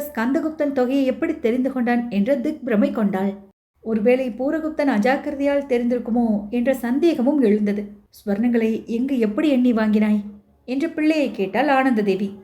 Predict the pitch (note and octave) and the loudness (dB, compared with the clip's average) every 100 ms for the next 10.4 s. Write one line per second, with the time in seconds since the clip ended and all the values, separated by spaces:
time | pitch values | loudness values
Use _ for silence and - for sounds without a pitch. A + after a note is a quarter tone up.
0 | - _ _ _ _ - A#3+ B3 B3+ C#4 | -20 _ _ _ _ -6 -4 -2 0 2
1 | C4 B3 B3 G3+ G3 G3 F#3+ - _ _ | 2 0 0 0 -2 -8 -10 -14 _ _
2 | _ _ G3+ G3+ A#3 A3+ A3 A#3 A3+ G#3+ | _ _ -8 -6 -4 -2 0 0 0 0
3 | B3 C4+ C#4 C#4+ A#3+ A3+ A3+ G#3+ A#3+ B3 | 2 2 0 0 2 2 0 -2 -4 -2
4 | A#3 A3 - B3 G#3 A#3 D#4 C4+ G#3 B3 | -2 -6 -8 -10 -6 -4 -4 -4 -4 0
5 | B3+ A#3 G3 B3+ C4 G#3+ G3 G3+ G3+ B3 | 2 2 2 2 2 2 0 0 0 0
6 | G3+ - - _ _ - G#3 A#3 C4+ C#4+ | -2 -4 -14 _ _ -2 2 4 2 0
7 | C#4 G#3+ A#3+ D4+ D#4 D#4 - A3 A#3 C#4 | -2 0 0 2 0 0 -4 -2 0 2
8 | C4 A#3+ B3 D#4 - A#3+ C#4 B3 G#3+ G#3 | 2 2 2 0 0 0 0 -2 0 2
9 | G3+ G3+ G3+ - - A#3+ C4+ D4+ C#4 G#3+ | 2 4 2 0 -6 -4 0 0 0 0
10 | G3+ F#3+ G3 G3 | -2 -4 -4 -6